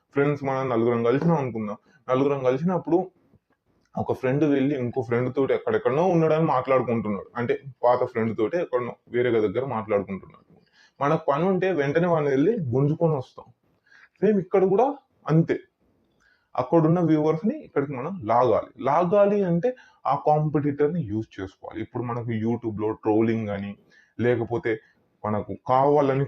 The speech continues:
కాంట్రవర్సీస్ క్రియేట్ చేస్తూ ఉంటారు. కాంట్రవర్సీ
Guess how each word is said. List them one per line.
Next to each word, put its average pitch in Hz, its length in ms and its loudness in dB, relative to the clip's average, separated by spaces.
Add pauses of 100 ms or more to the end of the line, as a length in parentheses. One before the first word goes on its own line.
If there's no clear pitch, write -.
కాంట్రవర్సీస్ 127 720 2 (100)
క్రియేట్ 113 380 2
చేస్తూ 110 320 2 (120)
ఉంటారు. 101 280 -2 (420)
కాంట్రవర్సీ 113 600 0